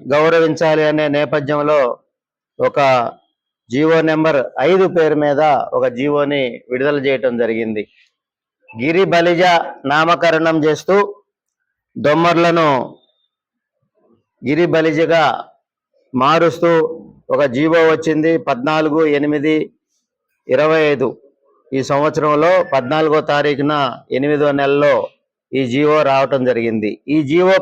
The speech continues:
ప్రధాన ఉద్దేశం సమాజంలో దొమ్మర సామాజిక వర్గాన్ని గౌరవించాలి. ఆ గౌరవించే నేపథ్యంలో వారికి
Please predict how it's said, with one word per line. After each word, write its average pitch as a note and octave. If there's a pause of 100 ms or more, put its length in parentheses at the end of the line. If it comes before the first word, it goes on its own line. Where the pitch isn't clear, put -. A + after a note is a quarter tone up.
ప్రధాన F3 (120)
ఉద్దేశం E3+ (540)
సమాజంలో F3 (760)
దొమ్మర E3 (1040)
సామాజిక E3+ (100)
వర్గాన్ని E3 (600)
గౌరవించాలి. E3 (920)
ఆ - (140)
గౌరవించే F3 (120)
నేపథ్యంలో E3+ (540)
వారికి E3